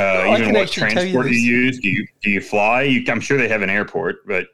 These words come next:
Speaker 2: uh, do you, do they have commercial flights? Are you getting on a boat? What are you doing?
Speaker 1: You, you can do all that. There is a ferry, of course, 'cause they are basically sandwiched between the, the northern part of England and Scotland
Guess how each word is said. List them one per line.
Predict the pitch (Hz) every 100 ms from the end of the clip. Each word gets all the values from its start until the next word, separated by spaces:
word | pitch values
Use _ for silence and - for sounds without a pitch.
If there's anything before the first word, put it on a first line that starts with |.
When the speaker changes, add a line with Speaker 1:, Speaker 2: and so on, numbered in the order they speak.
| _ 76 -
Speaker 2:
uh, | 92 87 85
do | 82 90
you, | 92 90 -
do | 92 90
they | 90
have | 85
commercial | - 101 95 104
flights? | - 104 107 - 87
Are |
you | 90
getting | 95 101
on | 90
a |
boat? | 85 95 98 - _ _
What | 98
are |
you | 87
doing? | 85 65 - _ - - - -
Speaker 1:
You, | 175 196 202
you | 175
can | 170
do | 156 165
all | 151
that. | 117 117 143
There | 135 135
is | 123
a | 120 117 -
ferry, | - 131 120
of | 110
course, | - 135 - - - -
'cause | 175
they | 160 175
are | 185
basically | 139 160 175 - - 135
sandwiched | - 139 131 127 -
between | 123 120 131 127 127
the, | 123 120 120 - - - _
the | 131 123
northern | 131 151 160 151
part | 135 139 123
of |
England | 135 135 135 127 -
and | 127
Scotland | - 156 - 147 131